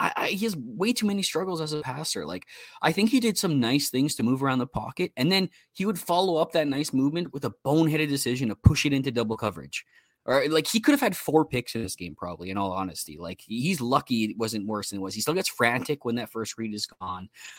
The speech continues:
Fumbled twice in this game, fumbled a, a simple exchange with Phil Maffa. Um, it's an overreaction by, for week one, but I don't care, man. I think, I think Klubnik could see the biggest fall from the top of our ranks this year. And it's, it's not just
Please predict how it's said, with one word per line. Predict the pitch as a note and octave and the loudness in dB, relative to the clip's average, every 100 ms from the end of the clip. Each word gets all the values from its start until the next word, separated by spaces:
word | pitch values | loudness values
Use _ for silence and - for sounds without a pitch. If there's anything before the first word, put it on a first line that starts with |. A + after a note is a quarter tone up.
| - _ _ _ | -20 _ _ _
Fumbled | - - D#3+ F3+ C#3+ | -2 6 6 6 2
twice | C3+ C#3+ D#3+ | 4 4 4
in | B2 | 0
this | B2 | -2
game, | A2+ A2 | -2 -2
fumbled | B2+ C#3 D#3+ C#3+ | 0 2 2 2
a, | - A2+ F#2+ | -2 -4 -4
a | G#2 | -2
simple | E3 D#3+ D3 | 0 2 0
exchange | C#3+ - A#2+ B2 G#2+ | 0 -2 0 -2 -4
with | G2+ | -8
Phil | B2+ A2 | -2 0
Maffa. | G#2 F#2 - F#2+ G#2+ _ _ _ - | 0 -2 -4 -6 -8 _ _ _ 0
Um, | A2 G#2 F#2+ - _ _ _ _ _ _ _ | 4 4 2 -6 _ _ _ _ _ _ _
it's | - - | 2 6
an | A#3 | 8
overreaction | E3 F3 G#2+ G#2+ - B2 | 8 6 2 0 0 2
by, | A2+ A2 G#2 - _ _ | 2 0 -6 -16 _ _
for | - | -4
week | B2+ B2+ B2 | -2 0 0
one, | C3+ | 0
but | G#2 | 2
I | D#3+ | 4
don't | C4 | 4
care, | - A2+ | 2 -2
man. | F#2+ F#2 | -4 -4
I | B2+ | -2
think, | A#3+ - - | -2 -2 -2
I | - | 0
think | - E4+ | 2 0
Klubnik | - B2 B2 A2+ | 2 2 2 -2
could | A2+ | -4
see | - | -6
the | A2 | -6
biggest | F#2+ A2 A2 A#2 - - | -4 -2 0 0 -2 0
fall | G#2 G2 | 0 0
from | - F#2+ | -6 -12
the | |
top | F2+ F#2+ F#2 | -6 -6 -6
of | F2+ | -8
our | F2+ | -8
ranks | E2 D#2+ - | -8 -8 -8
this | E2 - | -8 -8
year. | D2+ | -6
And | G2 | -4
it's, | B2+ - | -2 4
it's | C#3 C#3+ B2 | 4 4 6
not | C3+ G#3+ | 8 8
just | A3 A3 | 6 -2